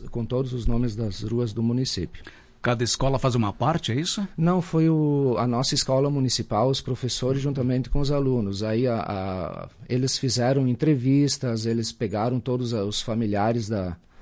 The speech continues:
Speaker 1: dos homenageados, né, pela rua, né, e fizeram,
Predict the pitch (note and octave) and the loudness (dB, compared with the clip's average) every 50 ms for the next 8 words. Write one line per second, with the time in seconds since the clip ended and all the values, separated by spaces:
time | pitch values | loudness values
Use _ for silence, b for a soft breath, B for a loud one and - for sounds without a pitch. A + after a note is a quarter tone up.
0 | b b b b - A#2+ A#2 G#2+ A#2 B2+ B2+ B2 B2 A#2 A#2 A2 A2+ G#2+ G#2 A2+ | b b b b -4 -2 -2 0 0 2 2 2 4 2 2 2 2 2 2 2
1 | B2 A#2+ B2+ A2 G#2+ B2+ B2+ - C#3 C3 B2+ A#2+ A2+ C3 C#3 D3 D3+ D3+ C#3+ D3+ | 0 0 -2 0 2 2 2 4 2 0 0 0 -2 -2 0 0 0 0 0 -2
2 | D3+ - E3 C#3+ C3 C3+ B2+ B2+ C3 D3 D3 C#3+ | -2 -2 -4 -2 0 0 0 0 0 0 -2 -2